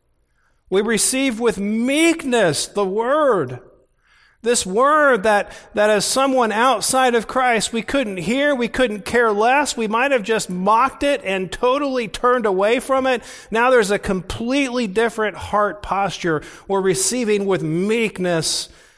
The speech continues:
the implanted word that saves our souls.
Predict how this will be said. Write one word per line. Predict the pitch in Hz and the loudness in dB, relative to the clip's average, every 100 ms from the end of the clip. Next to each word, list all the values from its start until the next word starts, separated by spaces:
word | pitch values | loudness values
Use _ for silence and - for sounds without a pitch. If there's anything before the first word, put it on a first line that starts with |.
| _ | _
the | 160 151 | -4 -4
implanted | 139 - 175 170 151 160 131 | -4 -4 0 0 0 -2 -2
word | 139 160 151 131 117 110 110 110 _ _ _ _ _ _ _ - | -2 0 2 2 0 -2 -6 -10 _ _ _ _ _ _ _ -8
that | 131 | -6
saves | - - 147 139 123 | -4 -2 0 -2 -2
our | 123 | -6
souls. | 107 - 165 156 110 120 - - | -6 -6 -4 -6 -8 -10 -12 -12